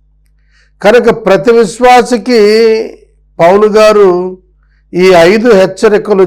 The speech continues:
జారీ చేస్తున్నాడు. హెచ్చరికలు ఎందుకు?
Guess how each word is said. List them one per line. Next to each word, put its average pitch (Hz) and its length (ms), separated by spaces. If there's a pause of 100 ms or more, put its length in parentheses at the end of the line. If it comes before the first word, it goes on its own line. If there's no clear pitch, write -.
జారీ 170 280 (120)
చేస్తున్నాడు. 113 680 (2000)
హెచ్చరికలు 233 720
ఎందుకు? 226 340